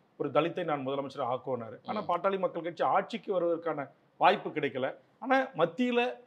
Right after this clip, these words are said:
Speaker 1: அமைச்சராவதற்கு வாய்ப்பு கிடைத்தது. அதை வந்து ஒரு தலித் ஏழ்மலையும் ஒரு பொன்னுசாமிக்கும் தந்து அன்றைக்கு நான் இருந்த அந்த கட்சி, நான் உள்பட அதற்கான நடவடிக்கைகளை மேற்கொண்டு அது சாத்தியமாச்சு.
Speaker 2: சரி.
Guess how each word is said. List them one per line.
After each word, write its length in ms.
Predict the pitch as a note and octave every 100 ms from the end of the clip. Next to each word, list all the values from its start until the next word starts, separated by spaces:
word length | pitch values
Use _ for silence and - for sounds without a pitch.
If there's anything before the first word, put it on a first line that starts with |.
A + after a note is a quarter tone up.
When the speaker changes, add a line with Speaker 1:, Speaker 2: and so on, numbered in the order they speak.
| _
Speaker 1:
அமைச்சராவதற்கு 600 | - G3 G3+ F3+ E3+ D#3+
வாய்ப்பு 300 | F3+ D3+ E3+
கிடைத்தது. 440 | - C#3 A#2 C3+ -
அதை 200 | F3+ F#3+
வந்து 180 | F#3+ G3+
ஒரு 140 | F3+
தலித் 340 | C#3+ D3+ E3+ E3
ஏழ்மலையும் 480 | D#3 D3 C#3 G3+
ஒரு 180 | - D#3+ D3+
பொன்னுசாமிக்கும் 720 | D#3 D#3+ D#3 C#3+ B2+ A#3 - _ _ _
தந்து 420 | D3+ D#3+ E3+ B3+
அன்றைக்கு 340 | - D#3 D#3 D#3
நான் 180 | C#3+ C#3+
இருந்த 240 | C#3+ D3+
அந்த 140 | C3+
கட்சி, 460 | B2+ C3+ - A3 - _ _ _
நான் 240 | C3+ D3+ F3
உள்பட 320 | F3 E3+ F3+
அதற்கான 340 | D3+ - C#3+
நடவடிக்கைகளை 560 | B2+ C3+ C#3+ C3+ C#3 B2
மேற்கொண்டு 360 | C3 D3+ F3
அது 180 | F#3 D3+ D3
சாத்தியமாச்சு. 640 | C#3 C3+ D3 A#2+ A2+ D3+ D#3+
Speaker 2:
சரி. 220 | - -